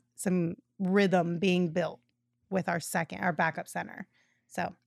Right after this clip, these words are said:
we'll see how that goes. All right. And then Han said, thank you for your super chat. Han said, "Booker Doncic just became the best P V P rivalry in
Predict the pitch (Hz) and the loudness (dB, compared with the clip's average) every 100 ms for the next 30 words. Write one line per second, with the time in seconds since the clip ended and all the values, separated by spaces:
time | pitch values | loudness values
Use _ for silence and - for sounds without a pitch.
0 | - 262 240 185 160 - - - - _ | -6 -4 -2 -6 -6 -10 -14 -18 -20 _
1 | _ _ - _ 233 240 208 190 214 233 | _ _ -20 _ 4 6 6 4 4 4
2 | 233 196 247 254 320 370 - - 269 254 | 4 4 6 6 6 4 2 2 6 8
3 | 240 254 240 240 226 220 208 - 202 214 | 6 2 0 0 0 2 2 0 -2 4
4 | 226 240 233 214 226 214 - 220 226 233 | 4 6 4 2 4 4 6 2 6 4
5 | 226 190 196 190 220 190 - 202 190 - | 4 4 2 2 -2 -6 -4 -2 -2 -2
6 | 190 202 185 185 175 180 180 - - 202 | -4 -2 0 0 2 2 2 -2 -2 0
7 | 185 185 - 190 190 _ _ - 214 262 | 0 0 2 2 0 _ _ 2 4 6
8 | 269 269 277 254 220 220 240 | 4 2 2 2 2 4 2